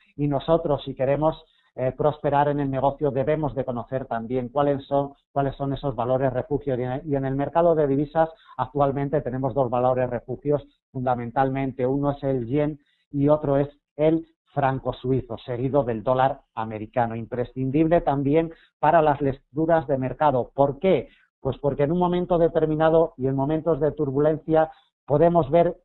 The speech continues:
apreciarse a una divisa o depreciarse a esa divisa.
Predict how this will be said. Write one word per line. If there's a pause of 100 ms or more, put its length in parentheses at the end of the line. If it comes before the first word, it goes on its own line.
apreciarse
a
una
divisa
o
depreciarse
a
esa
divisa.